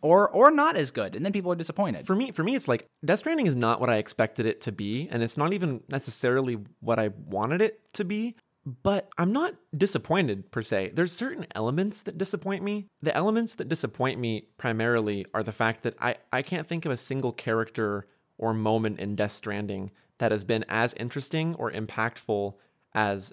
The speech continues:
Speaker 2: the best moments of the Metal Gear series. However, there has been some stuff that's approached that. Like, it's, it's cool, but as far as, like, I didn't expect this game to be X thing, but it is,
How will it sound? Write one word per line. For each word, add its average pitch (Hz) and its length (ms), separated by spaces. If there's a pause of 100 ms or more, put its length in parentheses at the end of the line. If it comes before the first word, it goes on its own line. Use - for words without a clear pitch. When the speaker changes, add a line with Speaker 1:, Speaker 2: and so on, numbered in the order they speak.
Speaker 2:
the 117 100
best 127 480
moments 104 460
of 113 180
the 104 80
Metal 104 260
Gear 95 240
series. - 540 (200)
However, 120 380
there 110 120
has 143 100
been 214 140
some 226 140
stuff 180 220
that's - 160
approached - 540
that. - 300
Like, 107 180
it's, - 240
it's - 160
cool, 110 460 (500)
but 147 200
as 139 100
far 226 160
as, 247 100
like, 175 220
I 131 80
didn't 147 180
expect 127 340
this 127 140
game 117 240
to 117 100
be 107 420 (120)
X - 300
thing, 113 320
but 101 160
it 98 100
is, 147 300